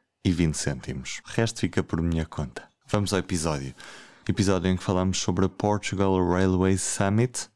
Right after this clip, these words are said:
sobre a demolição do bairro ferroviário em Belmonte e também sobre o movimento que pede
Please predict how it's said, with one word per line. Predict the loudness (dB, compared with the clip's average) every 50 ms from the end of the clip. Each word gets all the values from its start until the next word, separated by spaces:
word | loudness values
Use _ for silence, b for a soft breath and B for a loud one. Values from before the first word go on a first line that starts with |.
| _ _ _ _
sobre | -6 -4 0 0 0 0 2 2 2
a | 4 4 4 2
demolição | 2 2 2 4 4 4 2 2 0 -2 -2 0 0 2 2 2 2
do | 2 2 2 2
bairro | 0 0 0 0 -2 -4 -8
ferroviário | -10 -6 -2 -2 0 0 0 -2 -2 -2 0 0 2 2 2 0 0 0 0 0 0 0 0 0
em | 0 0 0
Belmonte | 0 0 0 0 0 0 2 2 2 2 2 0 -2 -6 -12 b b b b b b b b
e | 0
também | 2 2 2 2 2 0 0 -2 -4 -8 _ _
sobre | -6 -4 -4 -2 0 2 2 4 4 2 2 0 2 2 2 2 0 -2 -6 -10 _ _ _ _ _ _ -2
o | 2 2 4 4 4 4 2 -2 b b b b b b _ _
movimento | 2 4 4 4 4 4 4 4 4 4 2 0 -2 -4 -8 -14 -16
que | -20 -10
pede | _ -2 0 2 2 2 0 -2 -6